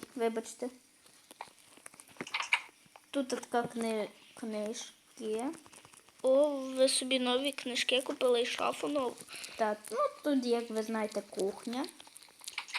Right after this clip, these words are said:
Speaker 2: Так, ми тут вже були.
Speaker 1: А тут, а, е, моя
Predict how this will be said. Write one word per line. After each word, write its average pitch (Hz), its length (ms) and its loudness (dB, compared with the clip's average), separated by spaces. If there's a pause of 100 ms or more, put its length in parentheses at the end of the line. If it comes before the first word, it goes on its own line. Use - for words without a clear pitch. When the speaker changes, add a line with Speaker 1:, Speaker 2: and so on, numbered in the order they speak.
(480)
Speaker 2:
Так, - 400 -4 (220)
ми 262 160 -2
тут 285 240 -2
вже 302 220 0
були. 302 560 -2
Speaker 1:
А 233 100 -2
тут, 339 300 -2
а, 320 300 4 (880)
е, 226 420 4
моя 285 460 4